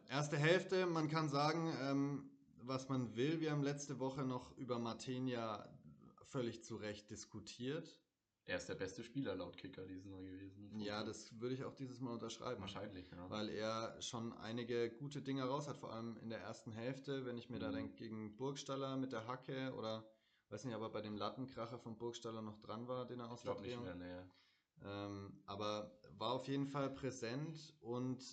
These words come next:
Speaker 1: in, ähm, der Hintermannschaft hat er tatsächlich herausgeragt. Auch wenn man sagen muss, dass jetzt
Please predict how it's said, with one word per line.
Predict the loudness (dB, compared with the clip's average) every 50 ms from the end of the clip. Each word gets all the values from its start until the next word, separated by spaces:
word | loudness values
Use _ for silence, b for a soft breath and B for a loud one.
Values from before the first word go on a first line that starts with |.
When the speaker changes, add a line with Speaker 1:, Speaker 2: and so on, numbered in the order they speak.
| -14 -16 -10
Speaker 1:
in, | -4 -2 0 0 0 0 0 0 0
ähm, | 0 0 0 0 0 0 0 0 -2 -4 -6 -12 -18 -20 _ _ -4 0
der | 2 2 4 4 2 2 2 0 -2 -4 -10 -16 _ _ _ _ _ _ _ _ _ _ _ _
Hintermannschaft | -6 -4 -2 0 0 0 0 0 0 -2 -2 -2 -2 -2 -2 -2 -4 -6 -12 -18 -20 -20 -20 _ _ _ _ _ _ _ -10
hat | -10 -8 -8 -6
er | -6 -6 -6
tatsächlich | -6 -8 -8 -8 -8 -8 -8 -8
herausgeragt. | -8 -6 -4 -4 -4 -4 -6 -8 -10 -8 -6 -6 -6 -8 -10 -12 -8
Auch | -4 -4 -4 -2 -2
wenn | -2 -2
man | -2 -2 -2
sagen | 0 0 -2 -2 -2
muss, | -4 -6 -6
dass | -8 -8
jetzt | -8 -8 -8 -12 -16